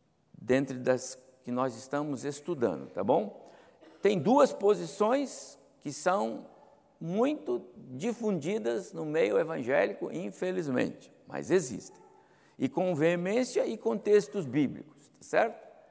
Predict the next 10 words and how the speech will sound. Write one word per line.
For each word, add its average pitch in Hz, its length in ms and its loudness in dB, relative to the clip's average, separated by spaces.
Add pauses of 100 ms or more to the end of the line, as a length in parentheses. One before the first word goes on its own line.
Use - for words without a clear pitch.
(380)
Aqueles 139 580 0
que 120 200 -2
justificam 131 760 -6
que 120 200 -4
o 104 60 -2
crente 117 460 -4
perde 202 880 6
a 117 120 -6
sua 147 320 0
salvação, 127 760 0